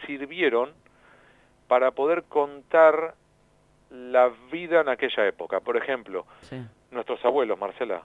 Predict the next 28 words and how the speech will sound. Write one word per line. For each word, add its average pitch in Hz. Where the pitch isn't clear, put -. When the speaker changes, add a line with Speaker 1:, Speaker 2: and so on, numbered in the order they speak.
Speaker 2:
Sí. 147
Speaker 1:
Nuestros 110
abuelos 156
y 120
a-, 123
bisabuelos, 120
los 107
italianos 135
y 127
españoles 120
que 92
vinieron 107
a 110
fachar 147
el 135
América. 120
Speaker 2:
Sí. 143
Speaker 1:
Y 120
yo 175
me 175
apoyo 117
en 120
las 113
cartas 156
que 110
italianos 143
y 131
españoles 120